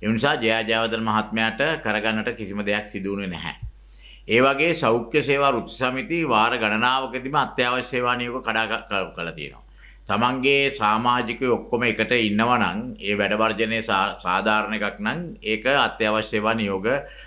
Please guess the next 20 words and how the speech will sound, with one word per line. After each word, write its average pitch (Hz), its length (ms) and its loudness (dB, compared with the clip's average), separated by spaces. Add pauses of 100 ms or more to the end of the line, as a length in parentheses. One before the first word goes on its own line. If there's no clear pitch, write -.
(120)
දැමන. 101 200 -2 (580)
නමුත් 127 240 -2
එකක් 113 160 0 (280)
මතක 131 340 -2
තියාගන්න, 123 500 -2 (220)
ඒකෙන් 120 460 0
එකක් - 240 -6 (200)
තියෙනවා, 101 440 -2 (360)
අ-, 92 220 0 (100)
අඩු 101 200 0
ගානේ 139 320 0
රජය 107 380 0 (600)
බාර 104 320 4
ගන්නවා, 92 500 -4
රාජය 107 420 0
පිළිගන්නවා 139 920 0
අත්‍යවශ්‍ය 135 540 0
සේවාවක් 117 800 -2
කියලා 110 240 0
සෞඛ්‍ය. 101 400 -2